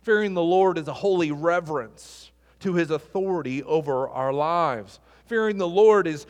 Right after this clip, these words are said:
is trusting him with all of our heart and acknowledging him with all of our ways. Fearing the Lord, knowing wisdom, is honoring the Lord with our lives.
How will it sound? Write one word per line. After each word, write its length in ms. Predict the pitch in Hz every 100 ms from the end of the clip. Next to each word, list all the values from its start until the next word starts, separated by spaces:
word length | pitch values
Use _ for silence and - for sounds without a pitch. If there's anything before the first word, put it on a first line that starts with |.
| -
is 200 | 196 -
trusting 640 | - 247 226 208 220 185
him 240 | 190 190 180
with 160 | 170
all 320 | 160 196 208
of 120 | 196 170
our 200 | 165 147
heart 500 | 196 202 190 170 - -
and 120 | 190
acknowledging 760 | 185 175 180 208 220 185 165 165
him 260 | 160 190 180
with 140 | 165
all 340 | - 175 196
of 120 | 180 165
our 180 | 151
ways. 680 | 143 180 185 170 143 117 101 - - _
Fearing 600 | - 247 277 294 254 196
the 140 | 185
Lord, 580 | 180 220 277 226 170 170
knowing 460 | 247 277 214 175
wisdom, 760 | 185 262 247 170 147 143 160 175 - -
is 240 | 202 185 185 -
honoring 760 | 214 254 262 196 156 156 156 147 _ _
the 100 | 151
Lord 680 | 143 151 147 120 101 98 95 _ _ _ _ _ _ _ _ _ _
with 140 | 101 101
our 160 | 92
lives. 960 | 95 117 117 101 82 80 - - -